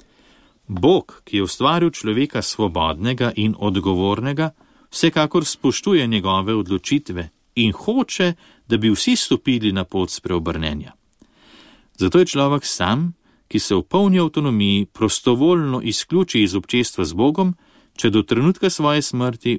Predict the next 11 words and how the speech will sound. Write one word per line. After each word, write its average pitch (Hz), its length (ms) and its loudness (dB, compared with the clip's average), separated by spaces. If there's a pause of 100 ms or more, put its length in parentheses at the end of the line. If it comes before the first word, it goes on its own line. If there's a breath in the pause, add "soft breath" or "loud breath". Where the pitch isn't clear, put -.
vztraja 101 640 0
v 82 100 -2
grehu 107 480 -2 (200 soft breath)
ter 120 180 0
zavrača 104 560 0
Božjo 95 480 0
usmiljeno 90 560 -2
ljubezen," 80 540 -6
ne. - 180 -14 (380 soft breath)
Se - 180 -4
pravi, 107 320 2